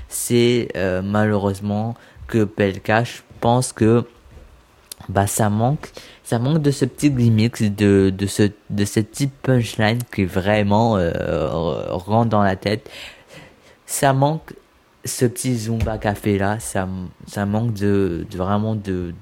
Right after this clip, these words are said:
de, vraiment de cette petite punchline là, mais qui, qui aurait vraiment rendu,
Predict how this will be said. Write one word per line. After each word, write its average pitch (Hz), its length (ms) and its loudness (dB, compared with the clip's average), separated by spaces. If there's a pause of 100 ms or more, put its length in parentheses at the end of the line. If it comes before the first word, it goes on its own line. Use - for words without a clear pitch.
(260)
de, 104 240 -2 (220)
vraiment 127 280 2
de 294 220 0
cette 147 300 -2
petite 156 200 -6
punchline 151 580 0
là, 143 180 0
mais 120 220 0
qui, 101 460 0 (640)
qui - 60 -4
aurait 101 300 4
vraiment 107 340 2
rendu, 107 460 2